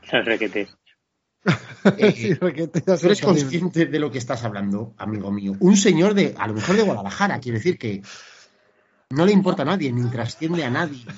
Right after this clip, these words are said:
Speaker 3: Ha sido el abrazo de
Speaker 2: Sí, sí.
Speaker 3: espartero, <laughs> Mbappé.
Speaker 1: <laughs>
Speaker 2: Pero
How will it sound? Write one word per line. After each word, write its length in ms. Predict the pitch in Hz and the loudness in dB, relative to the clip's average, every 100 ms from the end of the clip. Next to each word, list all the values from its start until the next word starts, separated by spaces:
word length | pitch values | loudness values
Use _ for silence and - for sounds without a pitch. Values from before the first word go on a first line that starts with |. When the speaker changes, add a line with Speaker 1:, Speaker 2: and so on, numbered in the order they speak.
| - - | -8 -6
Speaker 3:
Ha 120 | - | -2
sido 220 | 214 190 | 4 8
el 60 | 175 | 8
abrazo 240 | 185 180 | 8 6
de 80 | 175 | 6
Speaker 2:
Sí, 40 | 185 | 6
sí. 20 | |
Speaker 3:
espartero, 720 | 156 170 151 185 165 151 202 180 | 6 2 4 6 8 6 2 -2
<laughs> 80 | - | -2
Mbappé. 600 | 180 156 160 147 180 180 | 0 2 2 0 -6 0
Speaker 1:
<laughs> 680 | 156 - 156 - - 135 - _ _ _ _ _ - - 254 - - | 0 2 2 2 0 0 -2 _ _ _ _ _ -18 -14 -12 -4 2
Speaker 2:
Pero 300 | 170 151 | 4 4